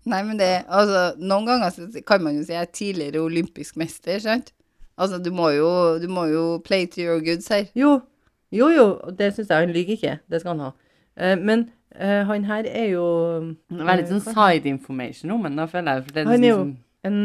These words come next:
Speaker 2: eh, ja.
Speaker 1: Der mistet Andrea tråden. <laughs> Ok, men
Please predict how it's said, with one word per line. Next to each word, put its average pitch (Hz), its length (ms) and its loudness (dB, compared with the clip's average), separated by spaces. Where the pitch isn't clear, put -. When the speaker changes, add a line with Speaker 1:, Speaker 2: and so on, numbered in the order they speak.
Speaker 2:
eh, 180 1200 -4
ja. 196 140 -8
Speaker 1:
Der 170 100 -2
mistet 180 300 -2
Andrea 156 320 -2
tråden. 214 520 10
<laughs> - 40 -18
Ok, 170 120 0
men 233 300 6